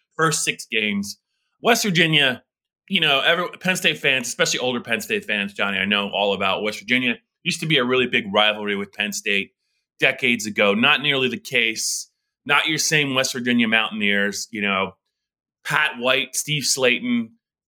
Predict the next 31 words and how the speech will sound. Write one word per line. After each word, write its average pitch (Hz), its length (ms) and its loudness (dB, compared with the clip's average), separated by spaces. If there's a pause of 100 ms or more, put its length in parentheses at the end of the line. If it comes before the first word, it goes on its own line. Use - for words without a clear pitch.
(100)
Rich 127 200 -6
Rodriguez, 120 440 2
they're 135 100 0
not 131 200 2
walking, 117 380 0
they're 135 100 2
not, 135 280 0
they're 131 80 -4
not 123 280 0 (140)
gonna 113 180 0
be 107 160 0
in 104 100 0
this 101 180 -4
game. 95 380 -2
West 143 180 0
Virginia, 117 520 0 (600)
uh, 95 100 -2
f-, 90 140 -4
I 123 60 2
think 120 160 -6
they 139 60 -2
were 110 100 2
five 110 300 0
and 107 100 -8
seven 101 340 0
last 98 240 0
year. 101 100 -2
They 98 100 -2
gave 107 180 2
up 107 160 0
a, 87 120 -6